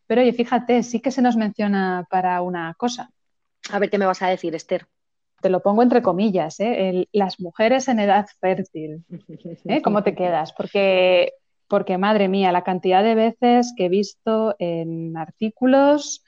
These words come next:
Speaker 1: sobre todo en noticias, cómo se habla de la necesidad de mujeres en edad fértil,
Speaker 2: Mm.
Speaker 1: ¿no? Y, y esa,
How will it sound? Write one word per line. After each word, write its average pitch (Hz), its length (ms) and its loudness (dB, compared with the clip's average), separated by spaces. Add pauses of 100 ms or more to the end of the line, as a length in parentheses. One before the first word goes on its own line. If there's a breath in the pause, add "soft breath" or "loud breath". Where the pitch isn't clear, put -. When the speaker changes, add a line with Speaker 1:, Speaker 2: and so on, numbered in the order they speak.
(360)
Speaker 1:
sobre 180 200 -10
todo 226 100 2
en 247 160 6
noticias, 233 800 2
cómo 202 320 0
se 190 200 -2
habla 196 320 2
de 175 220 -2 (260 loud breath)
la 196 120 0
necesidad 190 720 -4
de 196 200 -2
mujeres 240 640 0
en 185 160 -6
edad 180 300 -2 (180)
fértil, 165 460 -8
Speaker 2:
Mm. 151 80 -10
Speaker 1:
¿no? 262 280 -6
Y, 185 160 -2
y 185 240 -2
esa, 202 320 -4